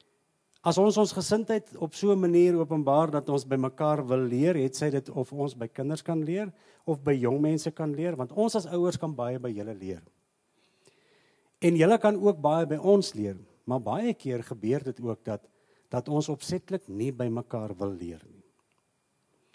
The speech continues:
Vir watter rede ook al. En hier is die forum wat ons sê, kom ons kyk, hoe leer ons op 'n lekker manier by mekaar? Dis basies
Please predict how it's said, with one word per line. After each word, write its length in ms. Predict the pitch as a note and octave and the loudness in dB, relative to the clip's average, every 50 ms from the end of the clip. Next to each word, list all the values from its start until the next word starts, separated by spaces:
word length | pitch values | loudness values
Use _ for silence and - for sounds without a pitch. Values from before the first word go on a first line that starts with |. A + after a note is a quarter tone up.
| - - _ _ _ - - | -20 -20 _ _ _ -8 -6
Vir 80 | D#3 | -2
watter 280 | B2+ C3+ C#3+ C#3 F3 D3+ | 0 0 0 2 2 2
rede 200 | C#3 C#3+ C#3+ C3+ | 2 2 2 2
ook 220 | A2+ G#2 - - D#2+ | 0 -2 -6 -10 -18
al. 80 | D2 - _ _ _ _ _ _ _ _ _ - _ _ _ _ | -20 -20 _ _ _ _ _ _ _ _ _ -20 _ _ _ _
En 240 | - E3 E3 D3+ D3 | -2 0 2 4 4
hier 300 | C3 C#3+ F#3+ A#3+ A#3+ A3+ | 4 6 6 6 6 6
is 80 | F3+ - | 4 4
die 140 | - - - | 0 -2 0
forum 320 | - F3 F3 E3+ E3+ D#3+ | 2 4 4 4 4 4
wat 160 | D3 C#3 - | 2 0 0
ons 160 | C#3 C3 A#2+ - - | -2 -2 -2 -2 -4
sê, 240 | C3 A#2+ A2+ A2 - _ _ _ _ _ _ _ _ _ _ _ _ _ _ _ _ _ _ _ - | -4 -2 -4 -6 -8 _ _ _ _ _ _ _ _ _ _ _ _ _ _ _ _ _ _ _ -2
kom 180 | - D#3+ G3 A3+ | 0 0 2 2
ons 220 | A#3 G#3+ - - - | 0 0 -2 -4 -8
kyk, 260 | - - - F2 - _ _ _ _ _ _ _ _ _ _ _ _ _ _ _ _ _ _ _ _ | -10 -10 -10 -10 -12 _ _ _ _ _ _ _ _ _ _ _ _ _ _ _ _ _ _ _ _
hoe 160 | - B2+ F3+ A3 | 2 4 4 6
leer 300 | G3+ F3+ F3 E3+ D3+ C3 | 6 6 6 6 6 4
ons 300 | B2 A#2+ A2+ G#2 - - _ _ _ _ _ _ _ _ _ _ _ _ _ | 2 0 -2 -4 -8 -14 _ _ _ _ _ _ _ _ _ _ _ _ _
op 180 | - D#3+ C#3 - | -6 -6 -2 -2
'n 120 | E3+ C#3 G2+ | -2 -2 -2
lekker 280 | G#2 A2 - - B2 | -4 -6 -4 -4 -4
manier 340 | A2+ G#2+ F#2+ F2+ E2 D#2 D#2+ - _ _ _ _ _ _ _ | -2 -2 -4 -4 -8 -10 -14 -20 _ _ _ _ _ _ _
by 160 | - G#2+ G#2 G#2 | -8 -4 -4 -4
mekaar? 360 | G2+ F#2 - - F#2 - - _ _ _ _ _ _ _ | -4 -6 -8 -12 -20 -20 -20 _ _ _ _ _ _ _
Dis 180 | - D3 C#3+ - | -6 -6 -6 -8
basies 540 | - E3+ E3+ E3 D#3 - D3+ - - - | -8 -8 -8 -8 -8 -10 -14 -16 -18 -20